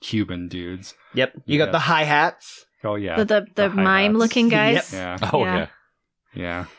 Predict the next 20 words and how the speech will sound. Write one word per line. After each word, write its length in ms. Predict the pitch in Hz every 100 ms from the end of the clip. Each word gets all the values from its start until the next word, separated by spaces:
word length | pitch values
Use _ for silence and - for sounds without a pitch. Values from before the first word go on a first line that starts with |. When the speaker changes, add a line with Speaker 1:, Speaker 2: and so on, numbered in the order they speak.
| _
Speaker 2:
You 80 | 160
have, 200 | 160 156 -
my 220 | 165 190
note 200 | 196 185
is 220 | 180 - -
the 240 | 143 170
monks, 760 | 156 156 180 175 190 - - - _ _ _ _ -
'cause 200 | 160 147
it's 220 | 160 120 - - _ _
the 300 | - 151 170 -
only 420 | 170 170 185 185
Asian 600 | 165 175 190 170 170 160
gang 360 | 160 151 143 139
we 140 | 139
see, 380 | 131 143 139 160
but 200 | 151 143
they're 180 | 107 151
Speaker 1:
Yeah. 100 | 92
Speaker 2:
dressed 300 | 156 151 -
like 280 | 156 151